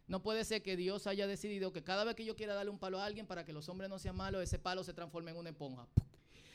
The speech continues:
O si yo decido decirte algo, eh, malo, no puede ser que cada vez que yo decida decirte algo malo, mi cerebro o mi mente, mi mente cambie. O sea, tanto el hombre como la naturaleza que lo rodea tiene que estar acondicionada para que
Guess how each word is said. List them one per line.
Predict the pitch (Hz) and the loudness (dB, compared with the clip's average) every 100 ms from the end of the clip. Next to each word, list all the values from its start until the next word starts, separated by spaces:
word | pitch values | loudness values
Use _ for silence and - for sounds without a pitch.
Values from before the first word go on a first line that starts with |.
| - - | -16 6
O | 180 180 175 170 | 12 12 12 10
si | 151 185 | 6 8
yo | 185 | 10
decido | 202 214 214 | 10 10 12
decirte | 208 196 214 208 196 | 10 8 6 6 8
algo, | 196 208 202 202 190 175 160 143 135 | 8 8 6 6 4 2 2 0 -4
eh, | 156 156 151 147 - - | -4 -2 0 -2 -8 -4
malo, | 185 214 226 220 208 | 8 12 12 12 8
no | 208 | 6
puede | 208 208 | 6 6
ser | 208 | 6
que | 185 | 4
cada | 190 214 | 6 6
vez | 226 | 6
que | |
yo | 220 | 4
decida | 208 214 196 | 0 2 2
decirte | 196 190 | 2 2
algo | 190 185 | 2 4
malo, | 185 185 | 2 2
mi | 185 | 0
cerebro | 165 170 170 180 175 | -2 0 2 4 4
o | 170 | 2
mi | 165 | 0
mente, | 170 170 165 160 156 156 | -4 -2 2 2 2 0
mi | 160 | -4
mente | 160 160 160 | -4 -4 0
cambie. | 254 196 | 2 2
O | |
sea, | 156 151 | 2 0
tanto | - 202 247 262 269 | 4 10 10 12 12
el | 247 | 12
hombre | 247 240 226 | 10 6 4
como | 202 190 | 6 8
la | 185 | 8
naturaleza | 185 185 170 170 208 | 4 0 0 -2 -2
que | 208 | -2
lo | 196 | 0
rodea | 196 185 | 2 4
tiene | 180 185 180 | 2 2 -4
que | |
estar | 185 185 | -2 -2
acondicionada | 185 190 185 185 180 165 156 | -2 -4 -4 -4 -2 0 0
para | 160 147 | -2 -2
que | 156 151 | 0 -2